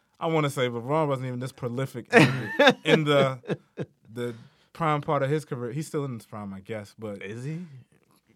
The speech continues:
Speaker 1: Yeah, he's, you know, he's getting older, but he's definitely still in the upper echelon of basketball players. But, yo, Steph Curry is amazing to watch. Like, even his bad games are like, "This guy hit seven threes." <laughs>
Speaker 2: <laughs>
Speaker 1: Yo!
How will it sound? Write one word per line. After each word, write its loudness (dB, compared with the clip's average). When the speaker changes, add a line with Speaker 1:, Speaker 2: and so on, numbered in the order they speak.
Speaker 1:
Yeah, 2
he's, -2
you -12
know, -2
he's -6
getting -4
older, -4
but -2
he's -4
definitely -2
still -2
in -4
the -8
upper -8
echelon -8
of -8
basketball -6
players. -10
But, -14
yo, 0
Steph -2
Curry 2
is -10
amazing -8
to -14
watch. -12
Like, -6
even -4
his -2
bad 2
games -4
are -2
like, -4
"This -20
guy -10
hit -14
seven -10
threes." -12
<laughs> -
Speaker 2:
<laughs> 4
Speaker 1:
Yo! 10